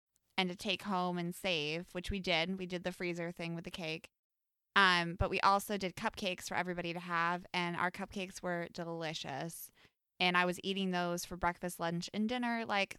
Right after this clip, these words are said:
three d-, for, like, three days after the wedding. Um,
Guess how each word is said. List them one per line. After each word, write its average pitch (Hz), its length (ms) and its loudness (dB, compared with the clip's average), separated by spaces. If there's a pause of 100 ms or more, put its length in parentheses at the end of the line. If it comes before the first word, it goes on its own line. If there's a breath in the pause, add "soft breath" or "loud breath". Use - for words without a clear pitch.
(100)
three 190 360 -4
d-, 180 120 -8 (140)
for, 220 100 -2
like, 202 340 4
three 185 200 -2
days 156 380 0
after - 240 -2
the - 80 -6
wedding. - 420 -6 (720)
Um, 180 480 -4